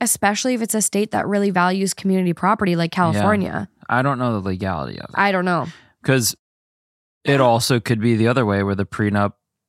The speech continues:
Speaker 2: doesn't get overwritten. And
Speaker 1: True.
Speaker 2: his name's just on it, but all the equity's hers.
Speaker 1: It would be really
Speaker 2: You know, I'm
Speaker 1: interesting
Speaker 2: just like,
Speaker 1: question
Speaker 2: I don't
Speaker 1: to
Speaker 2: know.
Speaker 1: ask
Speaker 2: That's
Speaker 1: a
Speaker 2: a,
Speaker 1: lawyer.
Speaker 2: that's a legal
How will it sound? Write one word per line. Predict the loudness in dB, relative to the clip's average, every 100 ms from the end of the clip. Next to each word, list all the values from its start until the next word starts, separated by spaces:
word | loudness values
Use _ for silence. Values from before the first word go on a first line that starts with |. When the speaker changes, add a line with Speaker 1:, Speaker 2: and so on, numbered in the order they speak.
| _ _ _ -16 -4
Speaker 2:
doesn't | 0 2 0 0
get | 0
overwritten. | 0 -2 -4 -4 -6 -10 -10 -14 -6
And | 0
Speaker 1:
True. | 2 2 0 -2 -4
Speaker 2:
his | -2 0
name's | 2 0 0
just | 0 2
on | 2
it, | 0
but | -2
all | 0 0
the | -2
equity's | -2 -4 -4 -4
hers. | -2 -4 -4 -6 -10 -12 _ _ _ _ 0
Speaker 1:
It | 2
would | 2
be | 2 2
really | 4 4 4 4
Speaker 2:
You |
know, | 4
I'm | 4
Speaker 1:
interesting | 4 4
Speaker 2:
just | 4 4
like, | 2 2
Speaker 1:
question | 0 0 0
Speaker 2:
I | 2
don't | 2 4
Speaker 1:
to |
Speaker 2:
know. | 2
Speaker 1:
ask | 2
Speaker 2:
That's | 2 2
Speaker 1:
a | 4
Speaker 2:
a, |
Speaker 1:
lawyer. | 2 2
Speaker 2:
that's | 0 2
a | 0
legal | 2 0 2 0 0